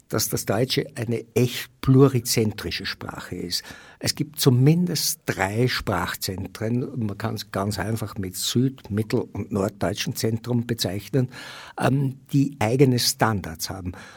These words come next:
Und nicht Dialekte, sondern Standards. Es gibt einen echten süddeutschen Standard, es gibt einen echten mitteldeutschen Standard und einen echten norddeutschen Standard. Und es ist nicht mehr so,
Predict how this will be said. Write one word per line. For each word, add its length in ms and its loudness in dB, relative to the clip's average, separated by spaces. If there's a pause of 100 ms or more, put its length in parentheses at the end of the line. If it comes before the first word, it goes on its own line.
(260)
Und 240 0
nicht 300 -2
Dialekte, 480 -4
sondern 400 -2
Standards. 720 -4
Es 160 -4
gibt 320 -6
einen 300 -2 (100)
echten 540 -2
süddeutschen 800 -4
Standard, 580 -2
es 160 -8
gibt 240 -6
einen 260 0
echten 400 0
mitteldeutschen 640 -2
Standard 560 -2 (300)
und 120 -6
einen 180 2
echten 440 0
norddeutschen 600 -2
Standard. 520 -8 (480)
Und 300 0
es 160 -2
ist 340 -4
nicht 380 8
mehr 320 -4
so, 440 -8